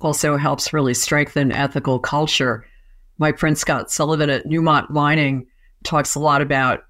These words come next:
there's been too much emphasis on speaking up and not enough about listening up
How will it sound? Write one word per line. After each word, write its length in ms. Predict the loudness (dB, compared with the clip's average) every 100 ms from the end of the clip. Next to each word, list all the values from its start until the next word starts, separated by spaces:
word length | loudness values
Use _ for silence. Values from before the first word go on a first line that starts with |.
| -4
there's 200 | -2 0
been 140 | -2
too 140 | -2 -2
much 220 | -2 0
emphasis 500 | -2 -2 -4 -2 0
on 160 | 0
speaking 500 | -2 -4 -4 -2 -2
up 280 | 0 0 -2 -10 _ _ _
and 240 | -4 0 2
not 220 | 2 2
enough 560 | 2 2 0 -2 -8 -18 -6
about 360 | 0 2 2
listening 540 | 0 0 0 0 0 2
up 260 | 0 -2